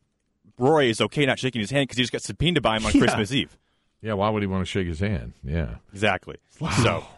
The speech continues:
Speaker 2: Okay, so that makes sense 'cause I saw the clip where a reporter asked Rory during the press conference if he was ready to make amends, and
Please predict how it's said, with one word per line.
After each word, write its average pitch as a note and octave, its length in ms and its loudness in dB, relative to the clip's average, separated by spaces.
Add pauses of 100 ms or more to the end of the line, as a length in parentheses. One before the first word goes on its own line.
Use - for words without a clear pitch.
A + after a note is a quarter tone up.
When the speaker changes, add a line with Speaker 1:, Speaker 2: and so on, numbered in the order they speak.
(320)
Speaker 2:
Okay, D#3+ 260 2
so D#3 160 0
that A3+ 300 0
makes F#3+ 260 0
sense D3 340 0
'cause C3+ 220 0
I D3 80 4
saw F#3+ 320 -2
the B2+ 120 -2
clip D3+ 440 0
where B2 140 2
a A#2 40 2
reporter B2+ 560 0
asked A2+ 540 -2
Rory A2 500 0
during G#2+ 200 0
the G2+ 80 0
press A2+ 340 -2
conference G2+ 540 -4
if G2 100 -8
he A2 80 -4
was G#2 180 -2
ready G#2 160 0
to F#2+ 80 -2
make G#2 220 -2
amends, G2+ 480 -2
and F#2 180 -4